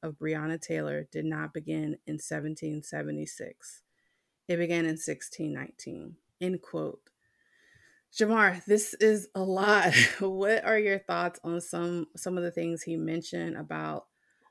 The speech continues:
um, the sixteen nineteen Project? Um, he cites critical race theory, which we first saw in the church, and now we have,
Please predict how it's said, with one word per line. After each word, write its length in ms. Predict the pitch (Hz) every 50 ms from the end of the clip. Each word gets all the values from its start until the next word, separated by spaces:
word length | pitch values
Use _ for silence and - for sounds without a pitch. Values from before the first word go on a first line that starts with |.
| _ _ -
um, 400 | 165 160 160 160 160 156 156 147
the 80 | 160 170
sixteen 640 | - - - 185 180 - - - - 180 170 160
nineteen 560 | 165 185 214 233 233 240 - 226 220 220 214 208
Project? 880 | - - 208 202 208 208 202 190 - 202 202 202 202 196 196 196 - _ _ _ _ _ _ _ _ _ _ _ -
Um, 300 | 160 160 160 160 160 165
he 140 | 175 190 180
cites 280 | - 190 175 175 165
critical 520 | - - 185 170 175 - - 165 160 156 147 151 156
race 320 | 180 202 226 240 240 -
theory, 480 | - - 196 185 180 175 175 175 170 170
which 340 | 165 160 175 170 - -
we 420 | - 165 175 180 190 196 202 196 190
first 340 | - - 170 170 165 - -
saw 240 | 165 160 160 160
in 80 | 160 160
the 80 | 156 143
church, 560 | - - - - 180 165 160 156 160 - 165
and 120 | 160 160
now 200 | 160 165 165 165
we 180 | 165 165 165 165
have, 440 | 160 165 160 160 160 160 160 160